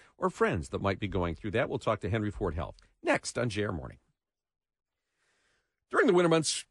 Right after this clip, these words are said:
we, we all find ourselves spending a lot more time indoors than we would prefer. And something that kind of goes unnoticed is while we're all cooped up,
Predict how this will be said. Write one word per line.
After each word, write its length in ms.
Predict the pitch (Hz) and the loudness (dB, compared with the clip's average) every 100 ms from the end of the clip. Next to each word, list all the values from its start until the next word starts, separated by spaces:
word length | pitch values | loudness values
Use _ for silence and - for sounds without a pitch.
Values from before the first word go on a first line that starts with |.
| _ | _
we, 180 | 185 | 0
we 180 | 147 151 | 2 4
all 140 | 196 240 | 4 4
find 300 | - 147 139 | 2 2 4
ourselves 360 | 123 - 120 | 2 4 2
spending 240 | - 139 123 | 2 2 2
a 60 | |
lot 340 | 113 190 240 - | 4 4 2 4
more 160 | 127 | 2
time 300 | 113 127 117 | 4 2 2
indoors 480 | 113 110 107 104 113 | 2 0 2 2 2
than 100 | 120 | 0
we 80 | 107 | -2
would 280 | 98 98 82 | 0 -2 -2
prefer. 640 | 98 - - 214 156 127 - _ _ _ _ _ _ _ - | -8 -4 2 4 6 4 -2 _ _ _ _ _ _ _ -4
And 140 | 147 | 0
something 240 | 277 247 | 2 2
that 120 | 170 113 | -2 -2
kind 200 | 190 185 | -2 0
of 80 | |
goes 220 | 127 120 107 | 2 2 2
unnoticed 480 | 104 127 175 135 | 2 2 2 0
is 120 | 110 95 | -2 -4
while 260 | 120 151 | 0 0
we're 320 | 156 110 104 92 - | 2 2 0 -2 -2
all 220 | 117 127 | -2 -2
cooped 340 | - 143 - | 0 -2 0
up, 240 | 156 170 | 0 0